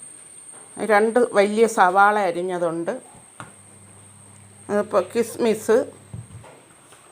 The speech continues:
അണ്ടിപ്പരിപ്പ്, പിന്നെ ഇഞ്ചിയും വെളുത്തുള്ളിയും ചതച്ചത്, മല്ലിയില, പച്ചമുളക് അരിഞ്ഞത്, ഇത് തൊണ്ടൻ മുളക് അരിഞ്ഞത്, ഇത്രയും സാധനങ്ങൾ ഇവിടെ എടുത്തിട്ടുണ്ട്.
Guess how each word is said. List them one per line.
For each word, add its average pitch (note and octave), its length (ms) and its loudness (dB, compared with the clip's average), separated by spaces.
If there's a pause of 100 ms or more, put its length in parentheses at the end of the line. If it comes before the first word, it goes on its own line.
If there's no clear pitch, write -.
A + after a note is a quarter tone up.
(1040)
അണ്ടിപ്പരിപ്പ്, G#3+ 880 0 (1160)
പിന്നെ G#3+ 200 0 (120)
ഇഞ്ചിയും A3+ 360 -2
വെളുത്തുള്ളിയും G#3 560 2
ചതച്ചത്, F#3+ 680 0 (420)
മല്ലിയില, G3+ 680 2 (360)
പച്ചമുളക് G#3 600 0
അരിഞ്ഞത്, F#3 560 -2
ഇത് G#3+ 140 -2 (100)
തൊണ്ടൻ A3 380 4
മുളക് F#3 200 4
അരിഞ്ഞത്, F3+ 440 -2
ഇത്രയും - 1000 -6
സാധനങ്ങൾ G#3+ 600 0
ഇവിടെ A3+ 140 -2
എടുത്തിട്ടുണ്ട്. E3 640 -4